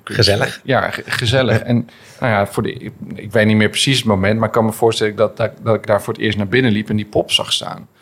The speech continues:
Speaker 1: En dat deed gewoon iets met mij, zonder dat ik to-, ik was veel te klein om te beseffen wat het dan met mij deed, of wat het, maar het bracht iets in me teweeg.
Speaker 2: Mhm.
Speaker 1: En sindsdien is dat steeds weer teruggekomen. Overal waar ik het zag, ging ik weer terug naar die periode, naar die tijd.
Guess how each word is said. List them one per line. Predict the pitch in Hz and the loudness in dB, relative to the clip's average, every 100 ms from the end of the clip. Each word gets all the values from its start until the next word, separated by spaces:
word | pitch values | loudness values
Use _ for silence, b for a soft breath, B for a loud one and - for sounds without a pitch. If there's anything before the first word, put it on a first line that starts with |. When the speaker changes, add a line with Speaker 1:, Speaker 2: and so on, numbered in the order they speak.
| b b b b b b _ | b b b b b b _
Speaker 1:
En | - 117 | -2 0
dat | 120 107 | 2 2
deed | 113 180 | 4 2
gewoon | - 120 101 | 2 0 0
iets | 104 - | -2 -2
met | 104 95 | -4 -2
mij, | 101 104 | -4 -4
zonder | 101 131 143 | 0 2 4
dat | 135 127 | 2 0
ik | - | -2
to-, | 139 | 0
ik | 120 | 2
was | 117 | 0
veel | - 123 | 0 0
te | 117 | 0
klein | - 110 107 | 0 0 2
om | 107 | 0
te | 104 | -2
beseffen | 101 113 107 | 0 2 2
wat | 104 113 | 0 0
het | - | 0
dan | 113 110 | 0 0
met | 107 | 0
mij | 104 101 | -4 2
deed, | 117 110 123 - | 2 2 0 -6
of | - | -2
wat | 110 - | -2 -4
het, | - | -8
maar | 113 113 | -2 0
het | 98 | 2
bracht | 127 - | 2 2
iets | 110 - | -2 0
in | 101 | 0
me | 98 | -2
teweeg. | 101 98 - 151 - B B B B B | -4 -4 -4 -8 -14 B B B B B
Speaker 2:
Mhm. | 104 82 107 - | 0 -2 -4 -4
Speaker 1:
En | 113 | 0
sindsdien | 107 135 135 107 123 127 | 2 4 2 2 0 0
is | 113 | -2
dat | - 113 | -2 0
steeds | - 120 117 | 2 2 2
weer | 107 | -4
teruggekomen. | - 135 - - 98 55 - - | -2 -4 -4 -4 -2 -2 -4 -2
Overal | 117 117 107 107 | -2 0 2 2
waar | 104 104 | 2 0
ik | 101 | -2
het | 107 | -6
zag, | - 110 110 - - _ _ _ _ _ _ _ | 0 2 2 -4 -12 _ _ _ _ _ _ _
ging | - - - 117 113 | -16 -6 0 2 2
ik | 98 | 2
weer | 107 | -2
terug | - 127 120 | 2 0 2
naar | 110 107 | 2 2
die | 110 | -2
periode, | - 107 107 104 110 | 0 2 4 2 4
naar | 107 98 | 0 -2
die | 98 | -2
tijd. | 120 110 - - | 0 0 -2 -8